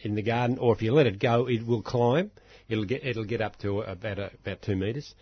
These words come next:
and, um, it's very prolific, as, as you've observed.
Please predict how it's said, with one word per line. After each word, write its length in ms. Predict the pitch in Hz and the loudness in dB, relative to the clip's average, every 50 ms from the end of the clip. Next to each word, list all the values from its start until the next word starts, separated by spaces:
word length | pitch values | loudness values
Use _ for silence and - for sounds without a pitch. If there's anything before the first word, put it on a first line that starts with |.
| - - - - _ _ - | -20 -20 -20 -20 _ _ -4
and, 260 | - 110 107 107 107 107 | -2 0 2 2 2 2
um, 380 | 104 104 107 107 104 107 - - - | 2 2 2 0 0 -2 -4 -8 -10
it's 180 | - 101 - | -12 -10 -8
very 360 | - 101 117 135 143 139 117 - | -4 0 2 2 2 2 2 -2
prolific, 580 | - - 101 92 98 123 - - 147 143 - | -4 -6 -4 0 0 0 0 0 -4 -2 0
as, 260 | 113 107 90 - - - - | -2 -2 -2 -4 -10 -6 -2
as 200 | 107 101 - 104 | -2 -2 -2 0
you've 240 | 104 101 90 82 | 0 0 0 0
observed. 680 | 92 87 80 82 87 104 110 123 160 185 185 - - | -2 -2 -2 -2 0 4 6 6 6 4 2 -2 -16